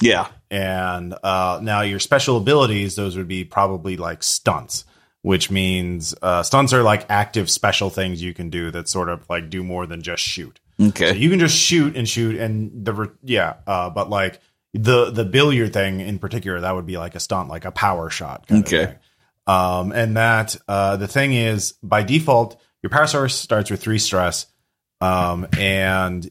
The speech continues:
Speaker 2: you, uh, any scene you wanna use a superpower, you have to spend one power.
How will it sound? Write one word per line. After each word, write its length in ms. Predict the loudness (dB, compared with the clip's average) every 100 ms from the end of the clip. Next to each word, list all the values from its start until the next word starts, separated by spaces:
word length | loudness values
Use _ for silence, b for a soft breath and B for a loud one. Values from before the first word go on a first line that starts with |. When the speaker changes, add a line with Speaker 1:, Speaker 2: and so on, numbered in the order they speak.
| -8
Speaker 2:
you, 1120 | -4 0 0 0 0 -2 -2 -2 -4 -6 -10 _
uh, 720 | -2 0 0 -2 -4 -6 -8 -2
any 240 | 2 4 4
scene 480 | 2 2 4 4 4
you 120 | 4
wanna 180 | 2 2
use 180 | -2 -4
a 160 | -6
superpower, 360 | -4 0 0 0
you 60 |
have 80 | -4
to 60 | -6
spend 380 | -2 -2 -2 0
one 200 | -2 -2
power. 360 | -10 -12 -16